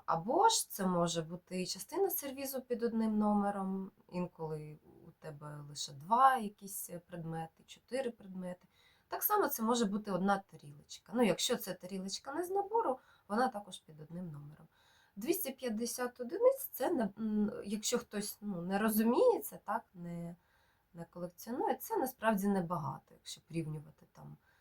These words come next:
з іншими. Я так думаю, візуально ми всі колекціонери один одного в інтернеті знаємо. Це не дуже багато, е, але, але, е, я вдячна за те, що є.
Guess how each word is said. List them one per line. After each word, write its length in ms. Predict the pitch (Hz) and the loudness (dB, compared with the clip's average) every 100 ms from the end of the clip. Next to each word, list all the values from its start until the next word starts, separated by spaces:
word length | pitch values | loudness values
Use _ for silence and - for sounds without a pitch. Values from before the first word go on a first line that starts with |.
| _ _ | _ _
з 200 | 151 156 | -12 -10
іншими. 600 | - 175 160 - 156 143 151 - - | -4 -2 -2 -4 -6 -10 -12 -18 -20
Я 100 | 170 | -20
так 120 | - - | -20 -20
думаю, 420 | 160 170 165 165 - | -6 -2 0 -2 -6
візуально 720 | 151 156 160 170 339 294 180 | -8 -2 8 10 10 8 0
ми 60 | 156 | -2
всі 460 | - - 196 190 - | -8 -8 -2 -4 -4
колекціонери 800 | - 151 - - 160 190 277 214 | -14 -16 -14 -8 -4 2 2 2
один 320 | 160 165 165 | 0 -2 -2
одного 540 | 196 196 190 180 185 - _ - - - | -2 0 0 4 2 0 _ -20 -20 -4
в 80 | 185 | 0
інтернеті 640 | 175 202 175 196 208 185 | 0 0 0 0 0 -4
знаємо. 500 | 170 160 151 151 156 - _ _ - | -8 -6 -6 -8 -14 -20 _ _ -6
Це 180 | 403 381 | 4 6
не 120 | 208 | 6
дуже 320 | 170 170 165 | 2 -2 -4
багато, 680 | 160 196 359 480 - 415 415 _ _ _ - | -2 -2 2 2 0 -6 -6 _ _ _ -2
е, 560 | 180 180 180 185 180 - _ _ _ - | 2 4 4 2 0 -4 _ _ _ -2
але, 300 | 202 202 294 480 508 _ _ _ _ _ | 2 4 6 6 6 _ _ _ _ _
але, 240 | - 160 143 | 0 0 0
е, 140 | 143 - _ _ _ _ _ _ - 156 151 147 156 - _ 185 | -8 -16 _ _ _ _ _ _ -4 0 2 0 -6 -14 _ 4
я 180 | 254 | 6
вдячна 600 | 240 160 139 170 - 247 | 6 6 4 4 0 0
за 200 | 208 185 | 2 2
те, 180 | - 208 | 2 2
що 220 | - - | 2 2
є. 240 | 165 147 | -2 -6